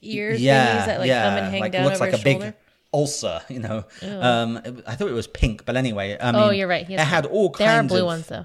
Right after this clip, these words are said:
Speaker 2: yeah, it had all kinds of fascinating characters. Um, and anyway, I loved that whole sequence. One thing that does bug me, see, again, when I go to Empire Strikes Back, it's, it's almost flawless. I can't even see something. One thing that did bug me about Return of the Jedi was Bubba,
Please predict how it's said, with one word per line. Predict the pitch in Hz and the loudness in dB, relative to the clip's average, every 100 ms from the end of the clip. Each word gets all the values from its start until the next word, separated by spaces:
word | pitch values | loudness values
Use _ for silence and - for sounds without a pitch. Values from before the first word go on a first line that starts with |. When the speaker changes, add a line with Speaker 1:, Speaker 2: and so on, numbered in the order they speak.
| - | -6
Speaker 2:
yeah, | 156 127 | -2 0
it | |
had | 120 165 196 | -2 -4 -4
all | 214 | -4
kinds | - 175 127 | -4 -4 -2
of | 104 - _ | -4 -6 _
fascinating | 156 - 135 117 110 107 | -4 -4 -8 -8 -10 -12
characters. | 98 117 113 - 107 101 95 - - - - - _ | -6 -6 -6 -8 -10 -10 -12 -18 -20 -20 -20 -20 _
Um, | 127 120 117 117 120 _ _ | 0 2 0 -4 -8 _ _
and | 147 151 | -4 -2
anyway, | 165 135 | -2 0
I | 120 | 0
loved | 127 123 139 135 - | -2 0 0 0 -6
that | 117 | -8
whole | - 113 | -6 -8
sequence. | - 107 - 110 110 | -6 -10 -8 -10 -4
One | 139 143 | -2 -2
thing | 160 | -2
that | 131 - 113 | -4 -4 0
does | 131 143 139 - - - 117 | 2 2 0 -10 -20 -18 -4
bug | 104 127 110 | 2 2 2
me, | 107 101 | -6 -4
see, | - 135 | -2 -2
again, | 135 143 98 - - _ | -2 -2 -4 -12 -20 _
when | - 147 | 0 4
I | 127 123 | 4 2
go | - - 120 139 | -8 -8 0 2
to | 139 | 2
Empire | 139 127 120 | -2 0 -4
Strikes | - 117 - | -2 -4 -4
Back, | 147 135 | -10 -10
it's, | - - - - | -12 -16 -20 -12
it's | 147 147 | -12 -10
almost | - 147 131 - - | -4 0 0 -4 -4
flawless. | 185 165 104 - | -4 -4 -6 -8
I | |
can't | - 139 | -6 -4
even | 131 120 | -4 -4
see | 113 180 | -6 -8
something. | - 107 104 - - | -8 -10 -12 -16 -4
One | 147 147 | 0 0
thing | 143 | 0
that | 120 - | -4 -2
did | 143 113 | -2 0
bug | 120 113 | -2 -2
me | 120 110 | -4 -4
about | 107 107 | -6 -8
Return | 110 110 101 | -8 -6 -6
of | |
the | 95 | -6
Jedi | 104 98 101 | -6 -6 -6
was | 104 98 | -8 -8
Bubba, | - 98 98 | -6 -4 -6